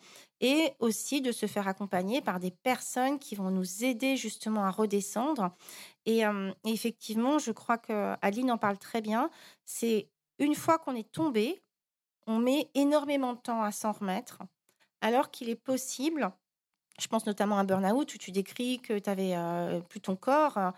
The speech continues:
plus ta parole, alors qu'il est possible d'avoir, de sentir les warnings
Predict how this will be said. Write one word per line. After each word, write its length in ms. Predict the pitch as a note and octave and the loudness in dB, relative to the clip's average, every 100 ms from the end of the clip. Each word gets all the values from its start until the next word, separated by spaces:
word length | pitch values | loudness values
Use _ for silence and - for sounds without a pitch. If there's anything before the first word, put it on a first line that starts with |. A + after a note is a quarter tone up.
| - - - | -8 -20 -20
plus 100 | - | -2
ta 160 | G3+ | 0
parole, 460 | F#3+ G#3 G3 B3+ C4+ - - - | 2 2 4 2 0 -4 -14 -6
alors 240 | G#3 A3+ B3+ | 2 4 2
qu'il 180 | - A3+ | 0 -4
est 60 | |
possible 640 | G#3+ B3+ B3 - C#4+ D4+ A#3 | 0 0 0 0 0 2 2
d'avoir, 320 | G#3+ G#3 - | 2 2 0
de 120 | G#3+ | -2
sentir 420 | G#3 C#4+ C#4 C#4 | -2 0 0 -2
les 100 | A#3+ | -2
warnings 560 | A#3 A3 G#3+ G#3 B3+ | 0 0 0 -2 0